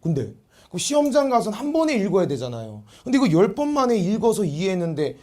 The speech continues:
시험장 가서 그럼 열 번 어떻게 읽어요? 이제 이 지랄을 떨어요. 님, 처음부터 손흥민이 될 수 있나?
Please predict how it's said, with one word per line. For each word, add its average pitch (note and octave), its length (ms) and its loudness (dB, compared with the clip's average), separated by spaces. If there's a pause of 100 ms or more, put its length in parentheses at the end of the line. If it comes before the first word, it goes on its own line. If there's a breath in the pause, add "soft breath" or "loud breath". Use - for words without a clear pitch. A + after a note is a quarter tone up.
시험장 C#4 480 -2
가서 G3+ 220 -2
그럼 F3+ 160 -4
열 E3+ 180 2
번 A3 160 -2
어떻게 D3 320 -4
읽어요? D3 320 2
이제 C3+ 140 -4
이 E3+ 160 -4
지랄을 A3+ 420 0
떨어요. G#2+ 460 -6 (1200)
님, D#3+ 380 0 (1400 soft breath)
처음부터 E4 640 6
손흥민이 D#4 560 2
될 A#3+ 160 2
수 C4 120 -4
있나? C#4+ 380 -4